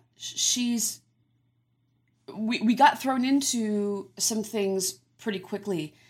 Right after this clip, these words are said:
So she knew Grayson before, so she already knew him, and, and he's a cat, so she's enthralled and enchanted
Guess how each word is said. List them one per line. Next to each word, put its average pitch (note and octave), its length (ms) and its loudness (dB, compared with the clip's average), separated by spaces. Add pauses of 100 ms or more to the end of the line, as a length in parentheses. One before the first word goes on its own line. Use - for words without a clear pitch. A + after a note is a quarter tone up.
(120)
So F#3+ 340 2
she G3 240 2
knew A3 260 2
Grayson A3 640 -2
before, F#3 720 -4 (680)
so F#3 340 -2
she - 180 0
already A3 220 6
knew A3+ 180 2
him, A#3 180 0
and, C#4 300 -2
and D4 160 0
he's E4 280 -4
a E4 100 -4 (160)
cat, - 480 -8
so A3 500 0 (280)
she's - 640 2
enthralled F#3 600 4
and D#3 160 0
enchanted D3 680 -4